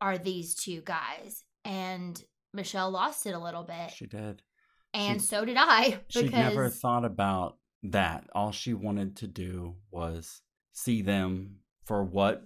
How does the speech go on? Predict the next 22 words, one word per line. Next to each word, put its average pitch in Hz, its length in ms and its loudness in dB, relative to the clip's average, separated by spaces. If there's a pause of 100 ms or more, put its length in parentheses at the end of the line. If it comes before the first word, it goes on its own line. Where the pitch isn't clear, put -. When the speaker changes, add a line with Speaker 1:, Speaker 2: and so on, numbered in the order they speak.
Speaker 2:
they 131 180 6
were, 113 400 4 (280)
which 107 180 4
Speaker 1:
Mm-hmm. 226 100 2
Speaker 2:
was 98 280 6
murderers. 90 800 4 (180)
Speaker 1:
She 240 80 -4
doesn't 240 160 2
wanna 254 140 2
think 302 200 -2
about 285 200 2
them 254 100 -2
having 214 280 0
families. 190 680 -2 (300)
She - 80 -6
doesn't 247 140 2
wanna 262 160 0
think 240 220 -2
about 196 460 0 (100)
how 214 180 4
they 190 260 2
feel 180 600 -6